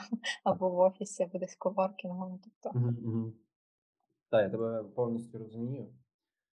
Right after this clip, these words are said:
Speaker 2: Я тобі дуже дякую за розмову. Мені було мега цікаво послухати про The Ingle і про твій шлях,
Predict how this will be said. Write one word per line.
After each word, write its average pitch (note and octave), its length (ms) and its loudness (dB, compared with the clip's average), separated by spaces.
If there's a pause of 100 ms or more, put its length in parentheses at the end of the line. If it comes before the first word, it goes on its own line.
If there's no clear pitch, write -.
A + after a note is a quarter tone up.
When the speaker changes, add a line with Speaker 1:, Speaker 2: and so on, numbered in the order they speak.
(120)
Speaker 2:
Я B2 200 4
тобі C3 200 0
дуже B2+ 240 2
дякую A#2 360 2
за A2 120 2
розмову. A2+ 440 4
Мені G#2+ 140 -2
було A2+ 200 -2
мега A2 260 -2
цікаво G#2+ 460 -6
послухати B2+ 520 -6
про A2+ 240 -2
The A2 260 -4
Ingle A#2+ 240 2
і A2+ 100 -6
про G#2+ 480 0
твій G#2+ 260 -12
шлях, A2 480 4